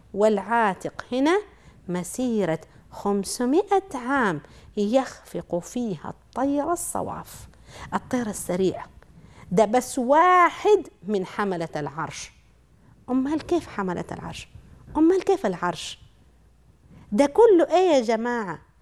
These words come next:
ده كله عظمة الله، ده كله جزء من ملكوت الله. هذا ولا شيء سبحان الله العظيم جنب ملكوت الله، ولا شيء. ما في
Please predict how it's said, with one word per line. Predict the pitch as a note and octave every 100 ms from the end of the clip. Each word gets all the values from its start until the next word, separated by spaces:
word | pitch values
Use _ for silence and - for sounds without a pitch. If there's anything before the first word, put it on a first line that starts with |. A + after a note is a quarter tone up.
| _ - F#3
ده | G#3+
كله | - D#4 D4 E4 - _ -
عظمة | - F3+ C4+ G#3 F3+ D#3+
الله، | E3+ E3+ F3 E3 - _ _ _ _ - - -
ده | B3
كله | B3 F#4 F#4+ D#4 D4
جزء | A#3+ G#4 A4 - C4
من | C4+ B3+
ملكوت | B3 A#3 A3+ - C4+ -
الله. | G3+ F#3 G#3+ F3 - - - -
هذا | - D#4 D#4
ولا | D4+ E4+ D#4+
شيء | C#4+ - E4
سبحان | C4+ - - C4 B3+
الله | A#3+ A#3+ C4 B3+
العظيم | A3 A#3 D4 E4 D#4 - - -
جنب | D#4+
ملكوت | C#4+ C4+ C4 C#4+ C4+
الله، | B3+ B3+ B3+ A3+ _ _
ولا | F#4 A#4 G4
شيء. | - C4 G3+ _ _ _ _ _ _ _ _ _ _ _ _ _ _
ما | A#3 C#4 F4+
في | F4+